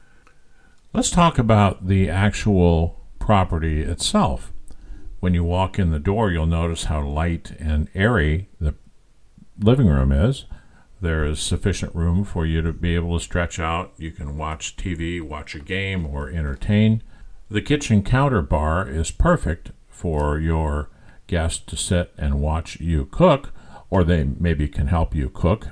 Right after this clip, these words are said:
because our kitchen is fully stocked. It has everything you need to be able to cook a meal while you're away from home. And then we have the laundry facility, which means you don't need to empty your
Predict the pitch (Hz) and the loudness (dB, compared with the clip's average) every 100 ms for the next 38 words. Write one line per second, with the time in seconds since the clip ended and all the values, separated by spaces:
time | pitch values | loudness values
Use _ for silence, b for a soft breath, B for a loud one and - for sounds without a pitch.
0 | - - - 82 76 - - 73 - - | -10 -6 -2 0 0 -2 -2 0 2 2
1 | 73 69 - - - 101 78 - 69 80 | 2 0 -2 -2 0 2 -2 -2 -2 -2
2 | - 87 80 78 120 120 - 101 90 82 | -2 0 2 2 0 0 0 0 0 0
3 | 76 78 78 76 76 73 64 67 - 117 | 0 0 -4 -4 -2 -2 -4 -8 -6 -4
4 | 87 87 107 87 87 69 76 78 90 90 | 0 2 2 2 0 0 0 0 0 0
5 | 73 73 - 67 139 127 80 110 - _ | 0 -2 -2 -2 0 2 2 -2 -8 _
6 | - B B B B B B B B _ | -20 B B B B B B B B _
7 | _ - 98 104 143 110 101 87 87 85 | _ 0 4 6 6 6 6 4 4 4
8 | 87 82 85 82 76 69 85 117 98 71 | 4 2 -2 0 0 2 2 2 2 0
9 | - - 80 76 76 82 101 - - - | -2 -2 0 0 0 -2 -4 -10 -20 -20
10 | _ _ _ - 107 - 151 131 117 110 | _ _ _ -4 -4 -2 -2 0 0 0
11 | 104 117 - 120 120 101 98 104 117 113 | 2 0 2 2 2 2 -2 0 0 2
12 | 98 92 92 92 87 78 78 | 2 2 2 2 0 0 -4